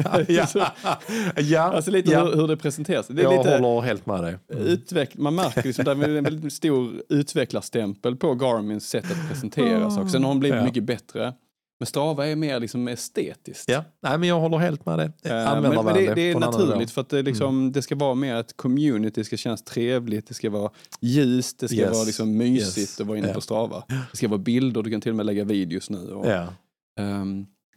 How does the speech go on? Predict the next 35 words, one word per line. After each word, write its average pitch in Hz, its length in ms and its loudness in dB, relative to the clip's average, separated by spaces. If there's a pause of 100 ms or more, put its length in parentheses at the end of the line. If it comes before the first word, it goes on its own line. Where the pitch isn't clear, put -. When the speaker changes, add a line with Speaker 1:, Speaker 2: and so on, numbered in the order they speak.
(120)
Speaker 2:
så - 100 -4
att 113 80 -4
det, 131 120 0
det 135 200 0
går 135 200 -2
liksom 131 220 -2
mer 139 140 -2
mot, 120 420 -4
eh, 117 720 -2
hand 127 220 -4
i - 20 -4
hand 123 340 -4
mot 113 300 -8
Instagram 101 640 -4
och, 101 200 -4
och - 80 -6
lite 104 220 -6
så. 110 240 -6 (340)
Speaker 1:
Ja. 110 140 -2
Speaker 2:
Sociala 107 260 0
medier. 90 440 -4 (480)
Garmin 113 440 0
är 117 260 0
fortfarande... 104 840 -4 (560)
Ja, 127 160 0
men 127 160 0
det 123 180 0
ska 120 180 -4
vara 117 140 -2
så 120 140 -6
jäkla 113 280 -4
exakt. - 640 -6
Det 147 140 -6
är 127 280 0
liksom 120 640 0